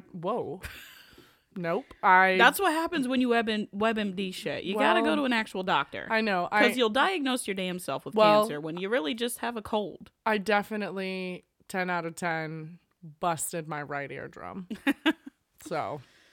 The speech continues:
Speaker 2: All right. Well.
Speaker 1: Yeah, everything's muffled in that ear.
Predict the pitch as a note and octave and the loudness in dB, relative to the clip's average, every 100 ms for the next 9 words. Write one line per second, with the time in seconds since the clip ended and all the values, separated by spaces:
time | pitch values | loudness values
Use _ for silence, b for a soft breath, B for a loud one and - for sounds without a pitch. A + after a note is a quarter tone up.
0 | b _ G3+ E3 C#3+ - A3 F3 E3 D3+ | b _ -6 -4 -6 -12 -14 -10 -8 -8
1 | E3+ C#3+ G3+ F#3 F#3 F#3 E3 F3 F3 E3+ | -10 -8 -6 -4 -4 -4 -6 -2 -2 -2
2 | F#3+ E3+ E3+ E3+ D#3+ D#3+ D#3 D#3+ D#3 D#3 | -4 -4 -4 -4 -4 -4 -6 -6 -6 -8
3 | D#3 | -10